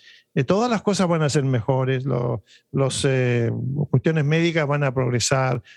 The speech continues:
vamos a tener éxito, vamos a, a tener cuestiones económicas que a lo mejor no nos merecemos porque somos hijos de un rey. Es decir, hemos hecho de la vida una cuestión triunfalista y yo creo que este es un error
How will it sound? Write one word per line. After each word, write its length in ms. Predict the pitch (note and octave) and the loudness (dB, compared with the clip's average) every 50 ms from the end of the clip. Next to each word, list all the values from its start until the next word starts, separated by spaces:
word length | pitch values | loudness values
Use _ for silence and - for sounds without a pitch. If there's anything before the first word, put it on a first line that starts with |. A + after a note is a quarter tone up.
| _ _ | _ _
vamos 240 | - G#3+ B3+ B3+ A#3+ | -2 0 0 0 -2
a 80 | A3+ | 0
tener 300 | F3+ G3 F#3 F3+ F#3 F3 | 0 0 0 0 0 2
éxito, 640 | F3 F3+ F3 - - F3 E3 D#3 F3 E3+ E3 E3+ E3 - _ _ _ | 0 0 0 0 0 -2 0 0 0 0 0 0 -2 -6 _ _ _
vamos 340 | - E3 F#3+ G3+ G3+ F#3 E3+ | -2 -2 0 0 0 2 2
a, 400 | F3 E3+ E3 D#3+ D3+ D3 D#3+ - | 2 2 2 2 0 0 0 -2
a 60 | D3 | -2
tener 580 | C3+ - D3+ C#3+ D3 D#3 D#3+ D#3+ D#3 D#3 D3+ C3+ | -2 -2 -2 0 0 0 0 0 -2 -2 -4 -2
cuestiones 420 | - D3 C#3 - - D#3+ D#3 D3+ | -2 -2 -2 0 0 0 2 2
económicas 600 | D3 D3 C#3 D3 C#3+ D3 D3+ D#3 D#3 - D3+ B2+ | 2 2 0 0 0 0 0 0 0 0 -2 0
que 100 | - - | 0 0
a 40 | C3+ | 0
lo 100 | C3 C3 | 2 0
mejor 240 | C3 A#2+ - D3 C#3+ | 0 0 0 0 0
no 100 | C#3 C3+ | 2 2
nos 140 | C3+ C3 B2+ | 2 2 2
merecemos 560 | B2+ C3 B2+ C3 A2+ - - D#3+ E3 D#3+ D3 | 0 0 0 0 0 0 0 0 0 0 -2
porque 240 | C3+ C3 A2+ - A#2+ | -2 -2 -4 -4 -4
somos 340 | - - C3+ C3 B2+ G#2+ - _ _ _ _ | -4 -2 -2 -2 -4 -6 -8 _ _ _ _
hijos 260 | - C#3 C#3 D#3 C#3+ | -4 -2 0 0 0
de 60 | C#3 | 0
un 160 | C#3+ C3+ C3+ B2+ | 0 0 0 0
rey. 300 | D#3 D3+ D#3+ E3 D#3 D#3+ - - - | 0 0 0 0 -4 -6 -12 -8 -4
Es 100 | - F#3+ | -2 0
decir, 380 | G3 A3 F3+ - A3+ F3+ B2 - - - - - - _ _ - | 2 2 2 2 2 0 0 -2 -10 -20 -20 -20 -20 _ _ 0
hemos 340 | G3+ G#3+ A#3+ A#3+ G#3 - G#3+ | 0 2 2 0 2 2 0
hecho 320 | A3+ A#3 - - A3 G3 | 0 2 2 2 2 2
de 80 | F#3 E3+ | 2 2
la 140 | D#3+ D3+ | 2 2
vida 400 | D3+ E3 F#3+ G3+ G#3+ G3+ G3 F3 - | 2 2 2 2 2 0 0 -2 -2
una 240 | - D#3 D#3 D#3 C#3+ | 0 0 2 2 0
cuestión 320 | C#3 C#3+ - - D#3+ D#3 | 0 -2 0 0 0 0
triunfalista 800 | C#3+ D#3+ D3+ C3+ A2+ C#3 C#3 C3+ F#3 F#3+ - _ - B2 C3 F3 | 0 0 0 0 0 0 0 2 0 -2 -2 _ -2 -2 0 0
y 80 | D#3+ C3 | 0 2
yo 160 | B2+ C3+ A#2+ | 2 2 0
creo 320 | - C#3 C#3 C#3+ C#3 B2+ | 2 0 0 0 0 0
que 80 | B2 C3+ | 0 -2
este 160 | C3 - - | -2 -2 -2
es 120 | C#3 - | -2 0
un 120 | D3 C3+ C3 | 0 0 2
error 400 | B2+ A2+ A#2 C#3 D3+ F#3 A3+ | 0 0 2 0 0 0 -2